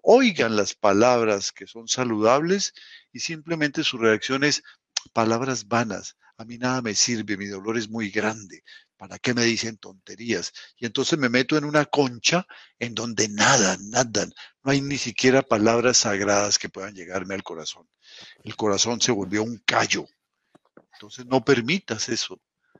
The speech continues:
La soledad no es buena. El no comunicarse no es bueno. Estamos hablando de comunicarnos. Y hay mucha gente que quiere escucharte. Los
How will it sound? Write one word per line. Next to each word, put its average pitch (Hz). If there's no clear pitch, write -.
La 107
soledad 107
no 131
es 101
buena. 104
El 107
no 107
comunicarse 110
no 120
es 104
bueno. 123
Estamos 123
hablando 120
de 120
comunicarnos. 165
Y 120
hay 131
mucha 170
gente 117
que 110
quiere 113
escucharte. 92
Los 113